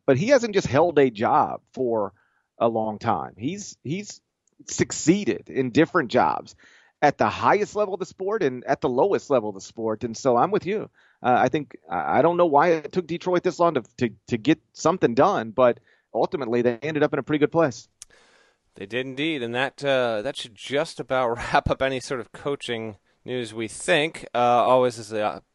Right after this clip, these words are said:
Speaker 2: possibility that we could have something different, but we, uh, we creep closer toward the N B A draft, and then, uh,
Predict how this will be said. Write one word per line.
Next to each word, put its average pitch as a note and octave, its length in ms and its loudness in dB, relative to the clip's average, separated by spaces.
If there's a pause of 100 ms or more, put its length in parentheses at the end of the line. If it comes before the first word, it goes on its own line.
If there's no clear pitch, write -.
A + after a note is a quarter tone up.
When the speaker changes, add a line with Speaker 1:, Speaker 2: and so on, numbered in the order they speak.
Speaker 2:
possibility A2+ 500 -6
that G2 100 -4
we F#2 80 -12
could G#2+ 140 -12
have G2+ 80 -8
something G2 300 -16
different, C3+ 320 -10
but G#2 180 -6 (500)
we, A2 200 -6
uh, G#2+ 180 -2
we G#2+ 140 -8
creep - 420 -10 (180)
closer B2 460 -4
toward A#2 640 -4
the G#2 180 -8
N G#2 140 -6
B G2+ 160 -6
A F#2+ 100 -6
draft, G2+ 580 -10
and F#2+ 200 -12
then, F#2 320 -12
uh, F2+ 380 -12